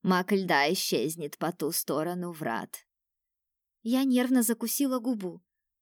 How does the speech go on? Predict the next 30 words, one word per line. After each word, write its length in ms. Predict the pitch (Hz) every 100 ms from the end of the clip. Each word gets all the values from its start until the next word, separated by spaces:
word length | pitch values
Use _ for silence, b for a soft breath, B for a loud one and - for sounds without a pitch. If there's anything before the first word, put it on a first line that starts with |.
| _ _
То 80 | 269
есть 200 | 247 -
уже 200 | 247 262
завтра 380 | 269 247 - 240
ночью 480 | 240 320 - 220 b b b b
я 160 | - 262
должна 360 | 254 240 285
буду 260 | 294 285 285
прийти 360 | 269 254 - 311
к 120 | -
Эйрону. 480 | 233 196 190 190 196 _ _ _ _ _
От 140 | 233
одной 240 | 262 247 254
мысли 480 | 262 320 - 240 b b b b
от 180 | 240
этого 260 | 262 247 226
по 120 | 240
коже 260 | 233 311 254
бежали 400 | 240 247 277 240
мурашки, 560 | 240 269 320 - 220 b b b b
и 100 | -
дыхание 460 | 247 269 311 320 277
перехватывало 800 | - 254 - 294 311 254 240 226
от 80 | 226
смеси 400 | 262 302 - 240
инстинктивного 840 | 233 226 262 233 277 262 247 233 -
ужаса 520 | 311 320 240 - 208 -
и 100 | 220
непонятного 680 | 247 233 247 277 277 262 262
волнения. 680 | 262 277 262 202 185 190 196